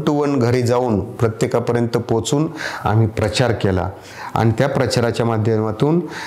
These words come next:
आपल्याला भारतीय जनता पार्टीचं तिकीट मिळालं. आणि ते तिकीट मिळाल्यामुळं माझ्या वाढदिवसासाठी एवढं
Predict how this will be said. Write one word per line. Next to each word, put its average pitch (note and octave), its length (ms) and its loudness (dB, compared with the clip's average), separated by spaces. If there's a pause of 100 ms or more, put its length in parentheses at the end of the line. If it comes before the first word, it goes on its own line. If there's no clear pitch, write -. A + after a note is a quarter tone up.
(200)
आपल्याला A#2 380 4
भारतीय A2+ 400 2
जनता A#2+ 260 2
पार्टीचं G#2+ 460 2
तिकीट - 380 0
मिळालं. F#2+ 320 4 (140)
आणि A#2 220 2
ते C3 60 4
तिकीट C#3 500 0
मिळाल्यामुळं C3+ 880 2 (420)
माझ्या C#3 320 4 (240)
वाढदिवसासाठी F#3+ 880 2
एवढं F3 420 2